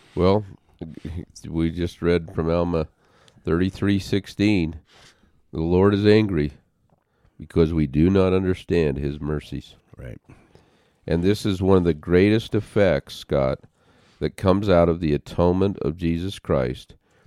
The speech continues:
Speaker 1: is his infinite mercy, which he suits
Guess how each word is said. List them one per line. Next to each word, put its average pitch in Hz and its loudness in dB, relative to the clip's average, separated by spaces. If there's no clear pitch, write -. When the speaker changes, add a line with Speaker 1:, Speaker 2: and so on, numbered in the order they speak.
Speaker 1:
is 78 -2
his 76 -2
infinite 92 0
mercy, 76 -4
which 87 -4
he 95 0
suits - -2